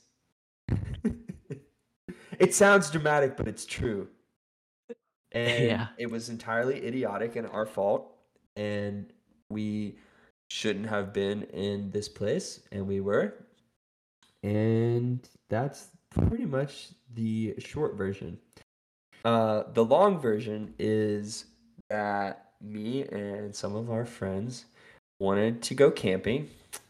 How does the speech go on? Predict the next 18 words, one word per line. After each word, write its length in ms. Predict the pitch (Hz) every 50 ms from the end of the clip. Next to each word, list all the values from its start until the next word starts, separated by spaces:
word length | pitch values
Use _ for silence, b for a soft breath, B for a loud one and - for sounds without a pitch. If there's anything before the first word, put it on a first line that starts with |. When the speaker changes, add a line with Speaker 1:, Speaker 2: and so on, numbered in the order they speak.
| _ _ _ -
Speaker 1:
And 560 | 107 104 101 98 95 101 101 101 98 95 101 104 -
where 220 | - 101 104 101
were 160 | 101 104 104 107
we 100 | 107 107
camping? 400 | 104 - 113 107 107 143 151 151
We 60 | 117
were 100 | 104 98
camping 340 | 95 - - 101 104 117 113
at 60 | 104
a 40 | 95
place 220 | - - 101 113 -
called 240 | - 175 190 175 139
Max 260 | 110 101 - - -
Patch, 460 | - - - 113 156 - - - - B B B B B B B _ - -
very 160 | 101 117 131
popular 540 | - - - - - 95 - 113 107 113 113
camping 420 | 113 - - 82 95 - 107 110
spot. 480 | 117 - - - 110 123 151 - - -